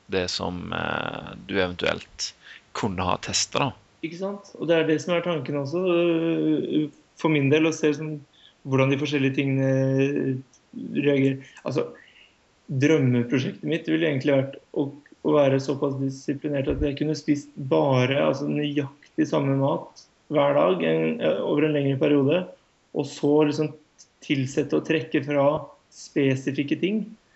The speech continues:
Speaker 2: Ikke sant?
Speaker 1: Mm.
Speaker 2: Så, så du bare,
Speaker 1: Nøyaktig
Speaker 2: bare
Speaker 1: finne ut liksom hva du
Speaker 2: og brokkoli hver dag da, i tre måneder, så legger du til melkesjokolade i fjorten dager, så ser du hvordan det går. Så,
Speaker 1: Ja,
Speaker 2: ikke sant?
Speaker 1: plutselig så tåler du ikke brokkoli.
Speaker 2: Nei, nei, det er sant, det.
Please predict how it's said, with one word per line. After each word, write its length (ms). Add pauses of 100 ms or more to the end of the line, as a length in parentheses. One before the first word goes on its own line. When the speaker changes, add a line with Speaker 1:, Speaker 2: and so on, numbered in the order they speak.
(340)
Speaker 2:
Ikke 180
sant? 160
Speaker 1:
Mm. 300
Speaker 2:
Så, 180
så 120
du 120
bare, 280
Speaker 1:
Nøyaktig 440
Speaker 2:
bare 160
Speaker 1:
finne 320
ut 120
liksom 260
hva 240
du 100 (300)
Speaker 2:
og 240
brokkoli 420
hver 240
dag 160
da, 140
i 100
tre 160
måneder, 400
så 160 (560)
legger 240
du 60
til 180
melkesjokolade 720
i 80
fjorten 240
dager, 200
så 120
ser 120
du 80
hvordan 200
det 80
går. 200 (840)
Så, 40
Speaker 1:
Ja, 140
Speaker 2:
ikke 160
sant? 200
Speaker 1:
plutselig 320
så 80
tåler 260
du 100
ikke 160
brokkoli. 420 (380)
Speaker 2:
Nei, 160 (300)
nei, 220
det 120
er 80
sant, 200
det. 120